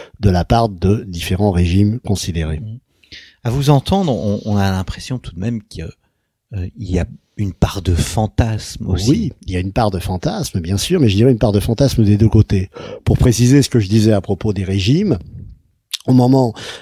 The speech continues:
Speaker 1: de la fin de l'Algérie française, euh, un certain nombre de, euh, militants vont se retrouver en Espagne, dans l'Espagne de Franco ou dans le Portugal de Salazar. Un certain nombre d'entre eux vont espérer, vont penser, naïvement, très naïvement,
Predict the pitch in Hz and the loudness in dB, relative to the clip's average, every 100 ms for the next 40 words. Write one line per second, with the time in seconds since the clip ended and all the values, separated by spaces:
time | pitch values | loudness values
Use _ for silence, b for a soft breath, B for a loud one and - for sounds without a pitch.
0 | B 117 104 - 147 139 107 98 95 101 | B -2 0 0 2 2 2 0 2 2
1 | 101 104 92 - 95 85 95 B B B | 0 -2 -4 -6 -6 -8 -12 B B B
2 | - 95 117 110 120 95 107 131 139 101 | -12 -8 -4 -2 0 0 2 4 4 2
3 | 95 92 117 117 - 101 92 92 90 107 | 0 4 4 4 2 -2 0 0 2 2
4 | 101 101 135 131 135 107 - 107 - 110 | 2 0 2 4 4 0 0 -2 0 2
5 | 117 127 113 104 95 - 107 117 143 143 | 4 4 2 0 0 2 2 4 4 2
6 | B B B B 80 80 - 98 98 - | B B B B -6 -2 0 2 0 0
7 | 101 98 123 135 160 160 110 104 104 92 | -2 2 4 4 2 0 2 2 2 -2
8 | - 101 113 104 92 95 90 80 73 - | 0 0 2 0 -2 -2 -2 -4 -6 -10
9 | - B B B B B B B B _ | -14 B B B B B B B B _
10 | _ - - _ _ 123 - 110 135 127 | _ -14 -14 _ _ -2 0 2 4 4
11 | 113 117 180 170 147 127 - 110 110 135 | 4 4 6 6 6 4 4 4 4 4
12 | 160 170 - 196 101 - - - 120 117 | 4 4 4 4 2 -4 -18 -8 0 4
13 | 120 120 127 87 135 113 98 87 107 147 | 6 6 4 4 2 4 4 2 2 2
14 | 170 | -2